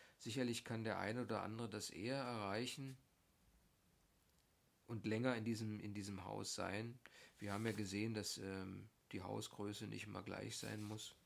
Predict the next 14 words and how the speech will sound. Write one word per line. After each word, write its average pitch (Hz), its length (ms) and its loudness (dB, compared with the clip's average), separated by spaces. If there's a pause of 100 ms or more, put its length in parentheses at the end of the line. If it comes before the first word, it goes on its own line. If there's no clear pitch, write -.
(420)
und 98 120 -6
die 101 80 -2
Quadranten 107 500 -2
nicht 107 140 -4
immer 104 160 -2
die 98 140 -4
gleiche 98 280 -2
Größe 107 440 -4
haben 107 280 -2
nach 104 160 -4
dem 107 140 -12
Kochschen 107 400 -6
Prinzip. 107 480 -6 (880)
Ja, 101 120 -2